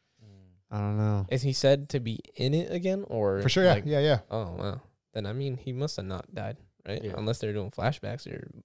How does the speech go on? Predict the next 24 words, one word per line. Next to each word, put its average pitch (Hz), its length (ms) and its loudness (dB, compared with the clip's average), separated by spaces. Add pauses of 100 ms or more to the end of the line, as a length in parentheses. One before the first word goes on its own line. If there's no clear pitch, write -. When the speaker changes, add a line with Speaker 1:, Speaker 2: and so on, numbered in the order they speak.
(100)
Speaker 3:
but - 160 -12 (1400)
Speaker 2:
Yeah, 95 300 -8
I 101 40 -2
don't 104 160 -4
know. 98 240 -6 (280)
I'm 110 120 -6
Speaker 3:
I 120 60 0
don't, 117 100 -2
Speaker 2:
interested 107 260 -2
to 92 60 -6
Speaker 3:
that's 113 200 4
Speaker 2:
see. 104 80 0
Speaker 3:
a, 92 40 -6 (1080)
that's 127 140 -8
a - 120 -8
little 113 300 -6
amount 110 240 -2
of 123 60 -8
time 135 200 -2
to 104 60 -4
go 101 120 -2
through - 180 -6
a - 20 -4
hole. 117 320 -4